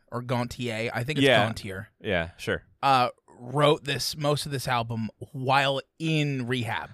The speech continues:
Speaker 2: Oh, I knew that.
Speaker 1: Okay,
Speaker 2: I knew
Speaker 1: yeah,
Speaker 2: that.
Speaker 1: so
Speaker 2: I, I read about that ahead of time.
Speaker 1: I
Speaker 2: And I
Speaker 1: actually
Speaker 2: get
Speaker 1: think
Speaker 2: it.
Speaker 1: some of the stuff is, see, it's
Speaker 2: I don't
Speaker 1: definitely not all, it's, it's overdone,
Speaker 2: See, this is
Speaker 1: it's
Speaker 2: the part
Speaker 1: rehashed.
Speaker 2: where I think most of it, I, I mean, I was just,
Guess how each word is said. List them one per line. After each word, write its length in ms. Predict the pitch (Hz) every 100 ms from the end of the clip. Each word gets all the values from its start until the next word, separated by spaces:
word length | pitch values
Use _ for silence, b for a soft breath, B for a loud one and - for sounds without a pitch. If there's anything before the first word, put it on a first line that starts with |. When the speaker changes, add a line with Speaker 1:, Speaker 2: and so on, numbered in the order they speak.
| -
Speaker 2:
Oh, 120 | 208 175
I 100 | 156
knew 160 | 190
that. 260 | 107 85 - _
Speaker 1:
Okay, 100 | 147
Speaker 2:
I 140 | 143 -
knew 120 | 151
Speaker 1:
yeah, 160 | - -
Speaker 2:
that. 100 | 101
Speaker 1:
so 60 |
Speaker 2:
I, 120 | 110 120
I 40 |
read 200 | 120 135
about 240 | 117 104 -
that 120 | 98
ahead 200 | 104 113
of 60 |
time. 340 | - 87 80 85 _ 147
Speaker 1:
I 140 | 190
Speaker 2:
And 220 | 208 156
I 80 | 175
Speaker 1:
actually 140 | 170
Speaker 2:
get 240 | 135 147 156
Speaker 1:
think 100 | 90
Speaker 2:
it. 40 |
Speaker 1:
some 180 | - 151
of 80 | 139
the 100 | 131
stuff 460 | - 135 117 - -
is, 460 | 131 113 110 - b b b b b -
see, 320 | - 233 190 - -
it's 200 | 185 -
Speaker 2:
I 60 | -
don't 60 |
Speaker 1:
definitely 220 | - 269 220
not 240 | 196 190
all, 500 | 160 156 151 143 147 -
it's, 200 | 147 -
it's 140 | 170 180
overdone, 280 | 180 175 170
Speaker 2:
See, 60 |
this 80 | 202
is 40 | 247
Speaker 1:
it's 100 | 202
Speaker 2:
the 100 | 180
part 240 | 143 170
Speaker 1:
rehashed. 240 | 123 110 143
Speaker 2:
where 520 | 139 139 135 131 139 _ -
I 100 | 117
think 440 | - 127 117 - - -
most 400 | 113 131 135 151
of 80 | 143
it, 160 | - -
I, 160 | 117 113
I 80 | 110
mean, 140 | 110
I 60 | 104
was 100 | 98
just, 240 | - 107